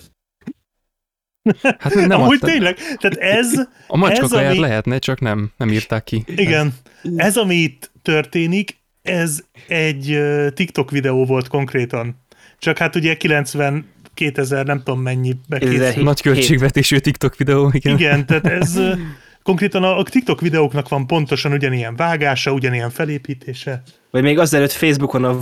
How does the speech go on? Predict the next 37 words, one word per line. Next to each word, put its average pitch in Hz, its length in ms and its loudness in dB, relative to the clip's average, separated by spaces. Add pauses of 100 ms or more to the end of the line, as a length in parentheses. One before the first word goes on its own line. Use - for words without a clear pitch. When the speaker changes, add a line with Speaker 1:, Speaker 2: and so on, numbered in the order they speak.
(180)
Speaker 3:
Vine-ok 117 260 -2
voltak 113 360 -8
ilyenek. 120 440 -8 (100)
Speaker 2:
Ja, 147 440 -2 (480)
úristen. 127 640 -4 (880)
Igen. 127 240 -4
Speaker 3:
A 127 420 -4
TikTok 131 360 -4
előtt 117 200 0
még 120 160 0
az 113 160 -2
volt, 101 360 -6
ugye, 104 200 -6
amikor... 113 460 -10 (960)
De 139 160 4
igen, 120 200 2
de 127 60 4
amúgy 139 140 4
tényleg 123 260 2
ez, 127 120 2
ez, 135 140 2
ez, 143 280 2
ez 143 240 0
teljesen, 120 380 0
hogy 123 140 2
ez 120 120 2
a 123 180 0
YouTube 131 340 0
short 117 280 -2
formátumra 120 640 -2
van 123 120 -2
szabva, 135 420 0
egyedül 123 220 2
a 117 40 0
képarány 117 460 -4
nem 117 120 -6
stimmel. 139 500 -2